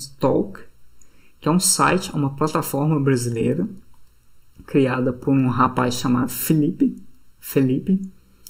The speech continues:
E basicamente nessa plataforma você pratica conversação com outros brasileiros e também tem um, uma, um professor, digamos assim, uma pessoa que vai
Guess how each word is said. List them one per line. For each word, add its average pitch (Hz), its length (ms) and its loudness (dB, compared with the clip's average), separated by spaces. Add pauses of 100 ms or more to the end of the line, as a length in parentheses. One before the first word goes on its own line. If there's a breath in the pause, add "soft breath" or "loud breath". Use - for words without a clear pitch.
(420 loud breath)
E 175 80 6
basicamente 175 560 4
nessa 160 180 -4
plataforma 147 640 -2
você 143 380 -2 (180)
pratica 190 680 2
conversação 135 1000 -4 (500 soft breath)
com 156 260 2
outros 160 440 4
brasileiros 127 920 0 (640 soft breath)
e 185 160 4
também 180 400 2
tem 185 140 2
um, 170 260 0 (320)
uma, 127 540 -2 (360)
um 156 100 -4
professor, 156 960 0
digamos 127 420 2
assim, 156 440 -2
uma 131 400 -2
pessoa 147 680 4
que 170 160 -10
vai 135 480 -2